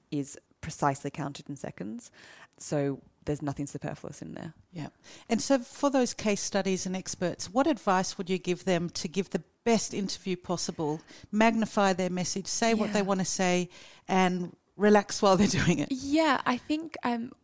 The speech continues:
Speaker 1: always remember we're coming to you to talk about something you know about.
Speaker 2: Yeah, you
Speaker 1: So
Speaker 2: are the expert.
Speaker 1: we're
Speaker 2: Just
Speaker 1: not trying to
Speaker 2: have
Speaker 1: trick
Speaker 2: that
Speaker 1: you.
Speaker 2: mindset. You're,
Speaker 1: Yeah,
Speaker 2: don't
Speaker 1: like,
Speaker 2: have
Speaker 1: we
Speaker 2: the imposter syndrome.
Speaker 1: No, exactly.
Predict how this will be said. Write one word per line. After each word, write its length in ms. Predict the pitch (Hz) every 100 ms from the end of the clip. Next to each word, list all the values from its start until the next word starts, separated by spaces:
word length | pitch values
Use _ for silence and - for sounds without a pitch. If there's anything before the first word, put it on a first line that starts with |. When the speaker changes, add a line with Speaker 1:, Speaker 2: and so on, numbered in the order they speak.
| -
Speaker 1:
always 380 | 262 285 320 302
remember 320 | 240 208 190
we're 80 | 190
coming 360 | - 190 190
to 160 | 180 -
you 60 | 180
to 60 |
talk 260 | 170 175 170
about 220 | 165 -
something 320 | 170 160 160
you 120 | 156
know 160 | 147 139
about. 300 | 139 147 - _ -
Speaker 2:
Yeah, 160 | - 147 156
you 180 | 202
Speaker 1:
So 80 | 202
Speaker 2:
are 160 | 185 180
the 160 | 175
expert. 400 | - - - 131
Speaker 1:
we're 80 | 226
Speaker 2:
Just 120 | 226
Speaker 1:
not 120 | 247 -
trying 220 | 240 233
to 60 |
Speaker 2:
have 80 | 202
Speaker 1:
trick 80 | 190
Speaker 2:
that 160 | 196 185
Speaker 1:
you. 60 |
Speaker 2:
mindset. 540 | 185 180 185 - 175 180
You're, 100 | 208
Speaker 1:
Yeah, 320 | 208 180 160
Speaker 2:
don't 160 | 208
Speaker 1:
like, 40 | 202
Speaker 2:
have 100 | 214
Speaker 1:
we 40 |
Speaker 2:
the 60 | 190
imposter 400 | 180 170 160 -
syndrome. 460 | - 170 160 151 196
Speaker 1:
No, 200 | 254 247
exactly. 800 | 202 - 262 - 214 165 -